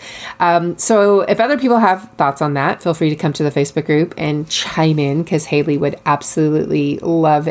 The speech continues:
any other information that you can give. Um, Mary chimed in. She also said she likes to spend time in the hot tub like I do,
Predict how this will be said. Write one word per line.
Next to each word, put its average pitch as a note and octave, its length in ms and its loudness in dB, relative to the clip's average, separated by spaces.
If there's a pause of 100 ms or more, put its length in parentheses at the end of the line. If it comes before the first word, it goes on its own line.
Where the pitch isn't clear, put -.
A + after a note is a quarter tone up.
any D#3 300 -2
other D#3 500 0 (200)
information E3+ 600 0
that D#3+ 220 -2
you D3+ 60 -2
can D3+ 220 -4
give. E3 380 0 (420)
Um, E3 300 0
Mary G#3 380 2
chimed F3+ 440 -2
in. E3 320 0
She E3 240 -4
also D#3+ 260 -2
said D#3 300 -4
she - 160 -6
likes D3+ 360 -4
to D3 200 -4
spend C#3+ 300 -4
time D3 200 -2
in D3 60 -6
the C#3 80 -4
hot - 180 -4
tub D3 180 -4
like C#3 180 -2
I A3+ 120 2
do, A3 340 2